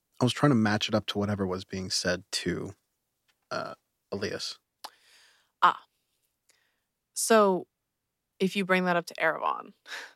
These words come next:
Speaker 2: and try to recreate some of the speech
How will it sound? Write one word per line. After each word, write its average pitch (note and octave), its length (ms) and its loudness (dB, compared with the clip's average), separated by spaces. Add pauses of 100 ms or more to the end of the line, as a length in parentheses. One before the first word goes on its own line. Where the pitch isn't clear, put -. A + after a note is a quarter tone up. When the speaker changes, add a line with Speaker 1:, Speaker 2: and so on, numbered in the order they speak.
(960)
Speaker 2:
and F3 320 4 (160)
try F3+ 480 4
to F3 120 0
recreate E3 640 -4
some E3 120 -8
of E3 100 -12
the - 60 -14
speech - 840 -10